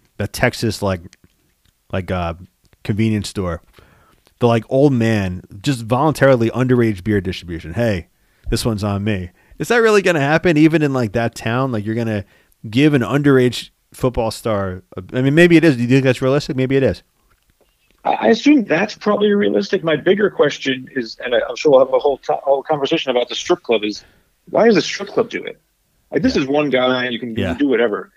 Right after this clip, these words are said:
Speaker 2: The strip club goes, "These are on the house and everything else on the house for the night?"
Speaker 1: They, they, they clearly
Speaker 2: First of
Speaker 1: know
Speaker 2: all,
Speaker 1: that they're
Speaker 2: where's
Speaker 1: young.
Speaker 2: the strip club in relation to the high school?
Speaker 1: Uh,
Speaker 2: Because
Speaker 1: dude.
Speaker 2: th-, they're district champs. The district's
Speaker 1: Oh.
Speaker 2: large.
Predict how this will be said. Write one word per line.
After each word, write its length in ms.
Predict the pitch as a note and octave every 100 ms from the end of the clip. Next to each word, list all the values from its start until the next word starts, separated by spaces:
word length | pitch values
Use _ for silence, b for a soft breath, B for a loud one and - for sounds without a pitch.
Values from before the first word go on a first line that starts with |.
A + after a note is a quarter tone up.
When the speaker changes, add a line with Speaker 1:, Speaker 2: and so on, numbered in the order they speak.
| _
Speaker 2:
The 60 | -
strip 200 | - G3+
club 160 | F#3 D#3
goes, 140 | C3
"These 180 | E3+ E3+
are 80 | E3
on 80 | D3+
the 60 |
house 320 | C3 D#3 G3 D3+
and 80 | C#3
everything 240 | C#3+ C3
else 180 | C#3+ D#3
on 100 | E3+
the 60 | E3
house 160 | F3
for 100 | -
the 80 | F#3
night?" 200 | G3 A#3
Speaker 1:
They, 140 | F2
they, 180 | E2 G2+
they 140 | F2+ G#2+
clearly 280 | - C#3 A#2+
Speaker 2:
First 60 |
of 20 | D3
Speaker 1:
know 40 |
Speaker 2:
all, 40 | C#3
Speaker 1:
that 60 |
they're 80 | F3+
Speaker 2:
where's 180 | B3+ F#2+
Speaker 1:
young. 120 | G#2
Speaker 2:
the 40 | -
strip 280 | - F#3+
club 180 | - C3
in 100 | C3 A#2+
relation 420 | C3 C3+ - B2
to 120 | B2
the 140 | A2+
high 200 | F#2+ D3+
school? 340 | E3+ - - -
Speaker 1:
Uh, 180 | F#2+ F#2+ - _ _ -
Speaker 2:
Because 380 | C#3 C#3+ F#2 E2
Speaker 1:
dude. 380 | _ _ -
Speaker 2:
th-, 100 | - -
they're 160 | E3 -
district 440 | B3 - F#3 -
champs. 280 | F#3+ D#3+ -
The 100 | A#2
district's 480 | G3 B3 - B2+ A2+
Speaker 1:
Oh. 60 |
Speaker 2:
large. 540 | B2 D3+ - C#2+ -